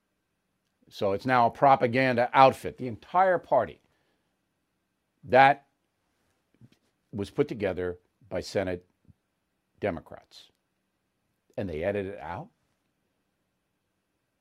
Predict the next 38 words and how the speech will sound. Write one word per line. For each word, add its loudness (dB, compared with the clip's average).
Now, 0
I'm 0
not 0
sticking -8
up -8
for -12
Donald -8
Trump. -10
In -18
fact, 0
I'm -6
gonna -4
hit 8
him 0
now. -16
I'm -18
gonna -12
hit -4
the -18
president -14
now. -20
But -8
this 2
kind -6
of -6
deceit, -8
this -12
kind -2
of -6
dishonesty -8
is -14
the -8
hallmark 4
of -8
our -6
political -8
culture -6
now. -20